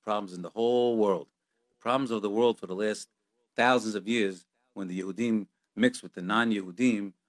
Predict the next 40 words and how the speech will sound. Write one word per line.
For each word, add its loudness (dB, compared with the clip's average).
and, -2
and -12
then -4
they -16
had -14
the -10
intermarriage 0
and -18
things -14
like -10
that, 0
and, -14
and -14
it -14
causes -8
sin'ah 0
and -12
kin'ah 2
and -10
all 0
that -2
kind -6
of -10
stuff -6
because -4
of 0
the -4
mixing. -2
It -20
causes -12
the -14
wrong -8
kinds -10
of -12
ideas, -2
the -10
wrong -8
kinds -8
of -10
hashkafot. 0